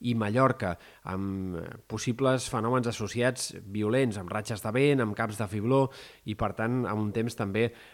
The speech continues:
molt advers en aquest sector. Mm, esperem que el vent també guanyi protagonisme avui, amb tramuntana que anirà sent cada cop més intensa,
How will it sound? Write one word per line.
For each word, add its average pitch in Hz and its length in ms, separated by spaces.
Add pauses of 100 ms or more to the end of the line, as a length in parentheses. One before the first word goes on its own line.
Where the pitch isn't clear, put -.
molt 120 240
advers 110 320
en 110 120
aquest 104 240
sector. 92 400 (400)
Mm, 123 380
esperem 139 360
que 147 80
el 135 120
vent 139 160
també 127 220
guanyi 123 240
protagonisme 113 640
avui, 147 360
amb 113 160
tramuntana 113 480
que 123 100
anirà 117 180
sent 113 180
cada 110 220
cop 110 120
més 107 200
intensa, 135 560